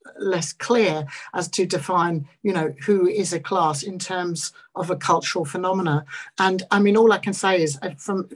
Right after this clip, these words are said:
just from the point of view of employment and the weakening of employment, you are right. I think you're right. I know for a fact that in terms of employment law,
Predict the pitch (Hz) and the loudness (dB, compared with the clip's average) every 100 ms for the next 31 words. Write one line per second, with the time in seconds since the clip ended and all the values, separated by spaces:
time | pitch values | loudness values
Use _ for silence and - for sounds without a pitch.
0 | - - 208 233 214 190 - 143 202 180 | -10 -2 0 2 2 0 -12 -4 -2 -2
1 | 170 180 165 165 160 196 185 180 139 135 | -2 -2 0 -4 -2 2 2 4 2 2
2 | - - - - - 175 165 180 208 190 | 0 -12 -18 -10 -4 -2 0 2 2 2
3 | 156 151 156 165 156 151 160 208 202 185 | -4 -4 -4 -2 0 0 2 4 4 4
4 | 160 151 202 - - _ - - 180 139 | 2 2 0 -4 -12 _ -20 -8 -6 0
5 | 208 - 170 156 151 147 151 185 190 220 | -2 -2 -4 -4 -2 -4 -2 -2 4 2
6 | 214 202 156 - 165 - - 156 175 - | 2 -4 -2 0 0 -2 -12 -10 -10 -8
7 | 185 156 156 165 139 220 208 185 151 139 | -6 -6 -4 -4 0 2 2 2 -2 -2
8 | 143 139 | 0 0